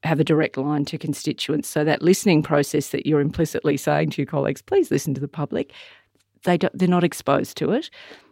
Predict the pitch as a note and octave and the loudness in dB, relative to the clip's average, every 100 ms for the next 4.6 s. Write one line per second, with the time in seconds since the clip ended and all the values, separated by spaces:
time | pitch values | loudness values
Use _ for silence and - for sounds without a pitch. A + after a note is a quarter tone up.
0 | - F3+ F3 F#3+ F#3 C#3+ F3 F3 G3 A3+ | -4 2 4 4 2 2 4 6 6 2
1 | - - - E3 D3+ D3 G3+ - _ _ | -4 -12 0 4 6 4 0 -4 _ _
2 | - E3+ E3+ - D#3 - D#3 D#3 D3 - | -2 2 2 2 -2 -2 -4 -2 -4 -2
3 | D3 C3+ C3 E3+ - D3 D3+ C#3+ C#3 C#3+ | 0 0 0 -4 -6 -6 -2 0 2 0
4 | - - E3 D#3+ D3 | -2 -6 0 2 2